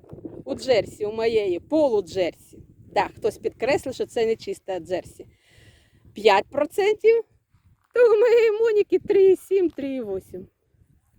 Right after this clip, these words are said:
Після розстелу. Потім жир трошечки йде вгору. Так що я не маю ніякої вигоди,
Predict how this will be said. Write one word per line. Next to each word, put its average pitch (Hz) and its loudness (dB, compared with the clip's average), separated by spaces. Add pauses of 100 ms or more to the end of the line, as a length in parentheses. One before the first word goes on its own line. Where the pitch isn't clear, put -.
(320)
Після 240 0
розстелу. 302 -2 (420)
Потім 415 2
жир 359 2 (100)
трошечки 262 -10
йде 208 -6
вгору. 185 -4 (1300)
Так 359 2
що 415 0 (320)
я 320 2
не 392 6
маю 233 0
ніякої 220 -2 (580)
вигоди, 339 2